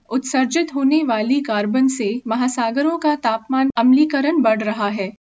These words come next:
जिससे जैव विविधता को भारी नुकसान हुआ है।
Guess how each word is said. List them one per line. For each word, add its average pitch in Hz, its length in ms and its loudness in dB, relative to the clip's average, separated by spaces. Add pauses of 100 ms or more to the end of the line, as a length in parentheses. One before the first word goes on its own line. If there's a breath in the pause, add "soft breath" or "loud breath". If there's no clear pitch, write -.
(200)
जिससे 262 460 -2 (460)
जैव 254 280 2
विविधता 262 600 2
को 240 240 -2 (360)
भारी 233 320 2
नुकसान 247 480 0
हुआ 202 240 -2
है। 208 280 -8